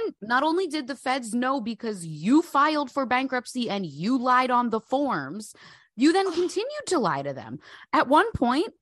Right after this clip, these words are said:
Speaker 1: during their trial, when they had to declare all their assets, they didn't declare a single car.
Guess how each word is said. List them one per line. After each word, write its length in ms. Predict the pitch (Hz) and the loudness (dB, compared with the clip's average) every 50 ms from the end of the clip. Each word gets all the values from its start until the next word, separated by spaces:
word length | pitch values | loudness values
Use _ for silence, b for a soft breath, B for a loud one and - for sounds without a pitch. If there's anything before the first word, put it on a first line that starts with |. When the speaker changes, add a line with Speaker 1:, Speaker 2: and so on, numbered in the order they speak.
| _ - | _ -4
Speaker 1:
during 280 | - 285 294 294 294 | 0 0 2 2 2
their 140 | 294 285 269 | 0 0 -2
trial, 420 | 233 - 254 202 196 220 269 320 330 | -2 0 2 2 2 2 0 0 0
when 160 | 302 254 247 | 0 0 0
they 120 | 240 233 | 0 -2
had 220 | 240 233 233 214 196 | -2 -2 -4 -6 -8
to 60 | 196 | -8
declare 420 | 185 214 - - 196 185 190 190 | -8 -8 -6 -4 -2 0 0 2
all 120 | 196 202 202 | 0 0 0
their 180 | 202 185 - - | -2 -2 -2 -2
assets, 520 | 143 147 165 185 - - 302 339 370 - | -2 -4 -4 -4 -4 -4 -6 -6 -4 -2
they 120 | - 302 370 | 2 2 2
didn't 180 | 427 453 427 | 2 2 0
declare 400 | - 403 403 - - 370 359 330 | 0 -2 -2 0 0 2 2 4
a 80 | 320 311 | 2 2
single 380 | - - 330 311 311 320 311 311 | 2 2 2 4 4 4 2 2
car. 500 | - 311 320 349 339 285 - - - | 2 2 4 4 4 2 0 -2 -6